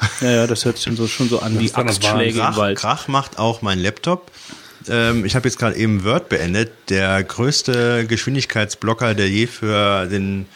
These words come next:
Speaker 1: Ich verstehe sowieso
Speaker 3: Mac
Speaker 1: nicht, wie
Speaker 3: geschrieben
Speaker 1: man
Speaker 3: wurde.
Speaker 2: Ich wollte gerade sagen, wieso kannst du das überhaupt starten?
Speaker 3: Wieso? Wieso soll ich es nicht starten können?
Speaker 2: Das ist so, als ob er immer mit angezogener Handbremse fährt, oder?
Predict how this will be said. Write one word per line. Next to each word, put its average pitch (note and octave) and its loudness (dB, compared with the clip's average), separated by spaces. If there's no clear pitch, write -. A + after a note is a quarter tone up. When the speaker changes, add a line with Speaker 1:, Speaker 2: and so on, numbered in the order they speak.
Speaker 1:
Ich - -8
verstehe A2+ 0
sowieso G#2 0
Speaker 3:
Mac A2+ 2
Speaker 1:
nicht, G#2+ 0
wie - 2
Speaker 3:
geschrieben G#2 2
Speaker 1:
man F2+ 0
Speaker 3:
wurde. F2+ 2
Speaker 2:
Ich B2 2
wollte - 0
gerade - 0
sagen, A#2+ 2
wieso A2 2
kannst A#2+ -2
du - -8
das A2 -8
überhaupt G2+ -4
starten? B2 -4
Speaker 3:
Wieso? A2 4
Wieso F#2+ 4
soll F#2 4
ich F2+ 2
es - 2
nicht F2+ 0
starten D#2 -2
können? D3 2
Speaker 2:
Das - -16
ist - -6
so, A2+ 2
als G#2+ 2
ob A2+ 0
er A#2 2
immer G#2+ 4
mit G#2+ 2
angezogener A2 2
Handbremse G2 2
fährt, F#2+ 0
oder? C3+ 2